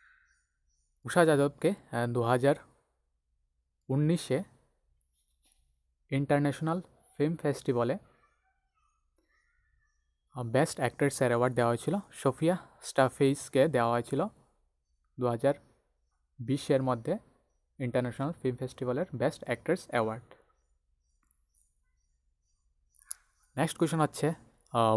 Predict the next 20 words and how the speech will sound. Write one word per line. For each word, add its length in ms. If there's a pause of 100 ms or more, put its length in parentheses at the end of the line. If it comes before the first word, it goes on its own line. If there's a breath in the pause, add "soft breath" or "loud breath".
(100)
which, 280 (140)
আহ, 200
film 300
won 220
the 140 (260)
Best 220 (200)
Feature 320 (120)
Film 200 (120)
Award 260 (140)
in 120
the 120 (100)
sixty-seventh 720 (560 soft breath)
National, 400 (220)
আহ, 220
Film 220
Awards 400 (100)
in 60 (420 soft breath)
two 160
thousand 360
twenty-one? 480